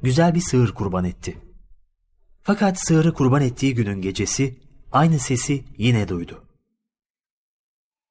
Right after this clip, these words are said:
Sabah olunca güzel bir deve keserek etini fakirlere dağıttı.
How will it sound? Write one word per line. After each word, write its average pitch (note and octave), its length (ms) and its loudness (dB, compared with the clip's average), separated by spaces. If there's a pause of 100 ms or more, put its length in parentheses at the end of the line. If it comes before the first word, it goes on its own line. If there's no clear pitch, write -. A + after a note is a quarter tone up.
(240)
Sabah A#2 300 -2
olunca A2 480 0 (300)
güzel D#3 320 2
bir C3+ 100 0
deve A2 220 2
keserek C3 540 -4 (340)
etini D#3+ 280 2
fakirlere A2+ 580 0
dağıttı. E2+ 500 -8